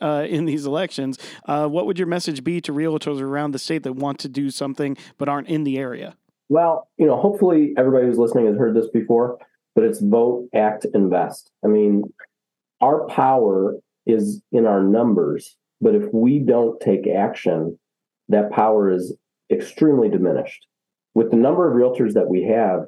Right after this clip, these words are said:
Speaker 2: if all of us show up to vote, if all of us take action, whether that's knocking on doors, whether that's, um, posting, you know, for your candidates on social media, uh, and then investing in R pac,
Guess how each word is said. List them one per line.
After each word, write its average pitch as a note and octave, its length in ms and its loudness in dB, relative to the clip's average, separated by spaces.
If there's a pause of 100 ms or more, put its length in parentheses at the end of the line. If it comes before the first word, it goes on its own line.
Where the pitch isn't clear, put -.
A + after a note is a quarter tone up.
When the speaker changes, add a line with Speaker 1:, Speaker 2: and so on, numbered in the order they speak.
Speaker 2:
if - 160 0
all - 260 2
of D3 160 2
us - 80 -6
show G#2+ 260 2
up - 60 -8
to G#2 80 -2
vote, E2+ 360 0 (240)
if - 100 -2 (220)
all B2+ 300 2
of C3+ 80 0
us A#2 160 -2
take G#2 260 2
action, E2+ 440 -2 (100)
whether E3 240 2
that's D#3 240 0
knocking B2+ 340 0
on B2 180 2
doors, G#2+ 420 2
whether A2 340 2
that's, G#2 480 0 (380)
um, F2+ 600 0
posting, A#2+ 760 0
you G#2+ 100 4
know, F2+ 160 0
for G2+ 100 0
your G#2+ 180 2
candidates G#2+ 760 0
on F#2 180 0
social F2+ 340 -2
media, G#2 600 2 (460)
uh, E2+ 400 0 (320)
and A2 160 2
then G#2+ 100 2
investing G#2 560 2
in F#2+ 100 0
R G2+ 280 0
pac, - 400 -4